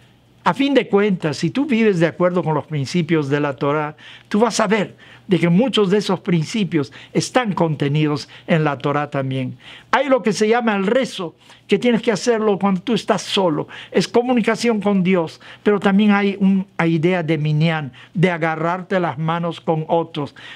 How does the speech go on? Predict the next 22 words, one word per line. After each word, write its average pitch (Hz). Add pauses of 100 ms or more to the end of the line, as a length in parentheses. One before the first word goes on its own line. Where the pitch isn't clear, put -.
(120)
Con 175
diez 233
personas 202
más, 254 (180)
entonces 165
se 165
vuelve 160
en 156
una 165
comunidad 147 (320)
y 170
hay 180
un 185
sentimiento 165
totalmente 165
diferente 156 (280)
cuando 156
te 156
comunicas 143
con 135
Dios. 127 (420)
Entonces, 196